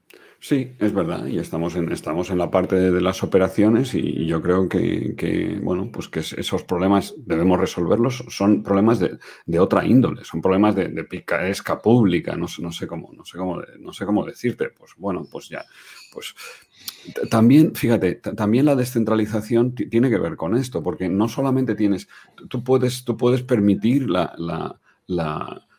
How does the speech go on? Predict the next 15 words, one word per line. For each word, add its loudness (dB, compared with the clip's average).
la, -4
la, 0
la, 2
la, 2
la 2
honradez 6
la 2
puedes 4
conseguir, 0
la 4
honradez 4
pública 4
la -2
puedes 2
conseguir -2